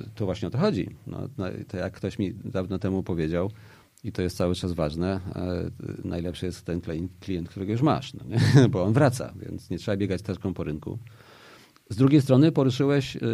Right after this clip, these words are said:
mm, może intencjonalnie albo nie, ale bardzo ważny element. <clears throat>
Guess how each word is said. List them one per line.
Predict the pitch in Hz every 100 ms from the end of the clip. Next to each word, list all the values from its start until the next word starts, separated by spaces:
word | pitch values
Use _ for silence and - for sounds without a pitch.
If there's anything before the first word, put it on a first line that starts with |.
| 110 107
mm, | - 107 107 104 104 104 110 107 - - - _ _ -
może | 110 117 110 120
intencjonalnie | 107 110 120 175 160
albo | 101 95
nie, | 127 151
ale | 113 110 113
bardzo | 101 101 117 117
ważny | 120 120 107 92
element. | 87 87 101 143 - - -
<clears throat> | 120